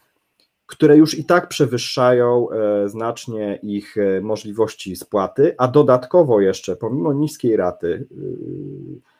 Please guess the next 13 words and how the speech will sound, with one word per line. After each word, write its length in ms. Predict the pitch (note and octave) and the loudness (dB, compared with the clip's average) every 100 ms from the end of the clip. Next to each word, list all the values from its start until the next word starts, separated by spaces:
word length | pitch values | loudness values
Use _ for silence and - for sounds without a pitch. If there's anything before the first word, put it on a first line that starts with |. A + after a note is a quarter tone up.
| _ | _
trzeba 180 | - B2+ | -2 0
tu 120 | C3 | 0
wziąć 240 | B2 C3+ | -2 -2
pod 200 | C3 A#2+ | -2 -6
uwagę 480 | A#2+ G#2+ G2+ C3 D3 | -2 -2 0 2 0
długość 440 | - D3 D3+ B2+ | 2 2 4 2
spłaty 360 | B2+ - A2 A2 | 0 -2 -2 -4
zobowiązań 760 | - G2+ G#2 G#2 G2+ A2 C#3 D#3 _ _ _ | -8 -6 -4 -4 -4 -4 -6 -8 _ _ _
oraz 320 | C3 C#3 D3 | 2 4 4
dodatkowe 540 | C3+ C#3 C#3 - C3+ C3+ | 2 2 0 -2 -4 -4
koszty, 380 | - A2 - G#2+ | -2 -4 -6 -16
prawda, 260 | G2 G#2 | -8 -4
Łukasz? 520 | G#2 G#2 C#3+ E3 - | -4 -2 -4 -4 -12